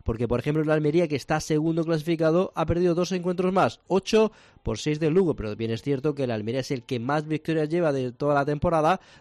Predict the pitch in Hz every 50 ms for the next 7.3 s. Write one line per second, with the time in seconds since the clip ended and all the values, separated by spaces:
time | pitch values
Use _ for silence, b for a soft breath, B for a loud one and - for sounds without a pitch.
0 | b _ 117 110 117 135 143 143 139 139 143 139 139 139 135 147 156 151 156 156
1 | 160 156 - 170 170 165 160 160 170 170 156 - 165 160 175 170 - 190 165 170
2 | 170 160 143 - 170 175 180 175 b b b b b _ - 156 151 151 160 160
3 | 151 143 147 135 135 143 139 135 147 151 143 143 143 135 - - 147 143 143 139
4 | 143 139 - 151 160 160 - 170 156 151 151 151 165 156 - 180 170 165 185 202
5 | 202 160 123 b b b b b b b _ - 156 165 - - 160 151 139 151
6 | 147 - - 156 139 143 151 151 139 - - 147 135 123 143 160 156 143 139 -
7 | - 131 123 127 123 117